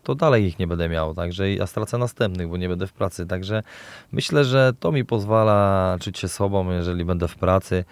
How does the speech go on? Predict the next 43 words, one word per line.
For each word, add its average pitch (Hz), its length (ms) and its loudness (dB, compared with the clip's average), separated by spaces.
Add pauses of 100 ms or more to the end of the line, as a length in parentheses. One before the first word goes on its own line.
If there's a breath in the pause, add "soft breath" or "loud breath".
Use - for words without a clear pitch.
(320 loud breath)
Mam 120 120 0
nadzieję, 117 340 2
że 110 100 0
mi 107 80 0
się 110 140 0
uda 107 180 4
to 95 100 0
wszystko 101 280 -4
gdzieś 92 120 -4
tam 90 140 0
pogodzić, 92 560 0
e, 87 440 -2
bo 85 120 -4
wiadomo, 87 340 0
no, 85 140 -2
tych, 87 300 -6
e, 87 240 -2
troszkę, 87 480 -4 (720 loud breath)
e, 85 960 -2 (200)
wokół 92 320 -2
mojej 92 200 0
osoby 85 240 -4
się 90 140 -4
dzieje. 101 420 2 (440 loud breath)
E, 90 100 -2
jest 90 160 -2
parę 92 180 2
pomysłów 95 460 -2
na 98 80 -4
to 98 100 -4
wszystko, 95 420 -6
gdzieś 90 160 -10
tam 90 140 -8
jakichś 90 280 -10
eventów, 95 540 -4 (160)
e, 85 40 -4
takich 85 260 -6
rzeczy, 101 340 -4
ale 147 180 0
myślę, 117 320 0
że 104 180 0
pogodzę 98 460 0
to, 95 260 0